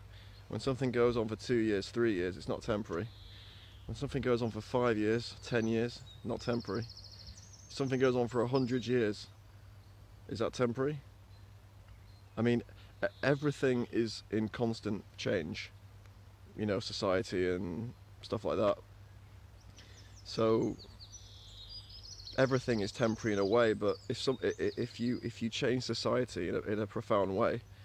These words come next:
and it stays prof-, and it stays like that for,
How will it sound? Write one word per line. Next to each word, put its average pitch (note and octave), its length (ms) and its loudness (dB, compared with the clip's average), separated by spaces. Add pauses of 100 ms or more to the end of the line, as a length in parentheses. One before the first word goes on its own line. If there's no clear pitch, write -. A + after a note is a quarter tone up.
(320)
and G2+ 140 -2
it - 80 0
stays A2 400 2
prof-, - 340 -4
and F#2+ 120 -2
it D2 160 -2
stays G2+ 320 2
like B1 140 -4
that F#2+ 180 0
for, E2+ 320 -2